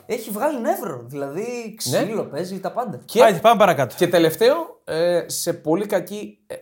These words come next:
Speaker 2: ψυχολογική κατάσταση ο Βλάχοβιτς, ο οποίος χάνει και πέναλτι.
Speaker 1: Δεν του βγαίνει τίποτα.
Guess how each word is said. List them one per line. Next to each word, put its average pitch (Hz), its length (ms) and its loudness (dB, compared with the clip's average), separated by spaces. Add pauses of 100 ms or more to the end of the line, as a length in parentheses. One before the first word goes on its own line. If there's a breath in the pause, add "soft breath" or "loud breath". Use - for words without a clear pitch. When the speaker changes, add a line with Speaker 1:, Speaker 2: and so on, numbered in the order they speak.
Speaker 2:
ψυχολογική 151 680 -4
κατάσταση 196 500 -4
ο - 40 -10
Βλάχοβιτς, 180 460 -2
ο - 20 -6
οποίος 190 240 -4
χάνει 196 240 -4
και 196 160 -8
πέναλτι. 143 480 0
Speaker 1:
Δεν 220 100 2
του 196 80 -6
βγαίνει 180 320 -6
τίποτα. 190 240 -8